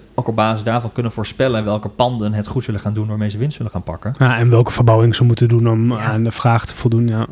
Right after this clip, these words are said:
Speaker 1: En ze schijnen binnen achtenveertig uur jou een bod te kunnen doen. Dus je, je geeft aan, ik wil mijn huis wel verkopen via die, eh, Amerikaanse funda. Eh, ze vragen wat informatie, ze scannen je foto's, je hebt misschien heel veel contact, maar binnen
Speaker 2: Allemaal
Speaker 1: achtenveertig
Speaker 2: automatisch.
Speaker 1: Ja, eh,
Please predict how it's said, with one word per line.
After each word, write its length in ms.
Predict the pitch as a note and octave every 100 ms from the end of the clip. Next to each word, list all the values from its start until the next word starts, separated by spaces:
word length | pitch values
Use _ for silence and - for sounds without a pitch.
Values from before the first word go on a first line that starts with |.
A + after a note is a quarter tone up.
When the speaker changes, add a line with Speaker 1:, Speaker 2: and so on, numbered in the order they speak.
| -
Speaker 1:
En 120 | C#3
ze 80 | C3
schijnen 280 | - D#3 C#3
binnen 240 | D3 -
achtenveertig 540 | F3+ - D3 D3 C3
uur 280 | - C3+ C3+
jou 200 | B2+ B2
een 60 | A2+
bod 160 | C3+
te 60 | -
kunnen 200 | D#3 D#3
doen. 120 | D3+
Dus 100 | E3
je, 280 | B2+ B2 A#2 - -
je 160 | A#2+ A2+
geeft 260 | C3 B2
aan, 140 | A2+ A#2
ik 100 | A2+
wil 180 | A#2
mijn 160 | A2 G#2
huis 160 | A2 A#2
wel 160 | G#2+
verkopen 480 | - A2+ - A2 -
via 280 | - A2+ G2+
die, 240 | G#2 F#2+
eh, 100 | G2
Amerikaanse 560 | - G#2+ F#2+ G2+ F#2+ F#2+
funda. 460 | - C#3+ D3 D3+ E3 - - - - -
Eh, 300 | B2 A2 G#2 G2+
ze 140 | -
vragen 300 | G#2+ B2 B2
wat 120 | G#2+
informatie, 720 | - A2+ C3 D3+ - C#3+ C#3 C#3+
ze 140 | B2
scannen 280 | - A#2+ A2+
je 60 |
foto's, 520 | A#2 C#3 C#3+ C3+ C3 C3
je 60 |
hebt 100 | -
misschien 200 | B2+ -
heel 100 | B2+
veel 80 | C3+
contact, 320 | - A2+ C3 B2
maar 80 |
binnen 180 | A#2 D#3+
Speaker 2:
Allemaal 240 | F3 D3 D3
Speaker 1:
achtenveertig 320 | - D3 B2+
Speaker 2:
automatisch. 600 | B2+ A#2+ G#2+ G2+ F#2 -
Speaker 1:
Ja, 300 | C#3 C3+ C#3+
eh, 100 | B2+